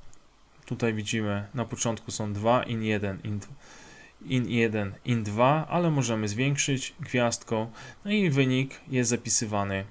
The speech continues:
przez zmienną, przez parametr OUT do zmiennej, którą tutaj podepniemy do, właśnie do tej nóżki OUT. I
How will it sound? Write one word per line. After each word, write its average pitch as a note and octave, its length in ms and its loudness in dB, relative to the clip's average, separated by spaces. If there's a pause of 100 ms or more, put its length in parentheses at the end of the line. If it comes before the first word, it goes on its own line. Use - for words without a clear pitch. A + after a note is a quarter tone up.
(1500)
przez - 460 2 (180)
zmienną, A#2 760 0 (380)
przez - 200 -2
parametr A#2 580 2
OUT C#3+ 420 4
do B2 160 0
zmiennej, G2+ 600 -2 (260)
którą G#2 300 -2
tutaj F#2 500 -4
podepniemy F#2 640 -4 (1300)
do, G#2 320 0 (140)
właśnie G2+ 380 -4
do G2+ 160 -4
tej G#2 160 -2
nóżki F#2+ 520 -6
OUT. F#2 380 0 (1300)
I C#3+ 320 2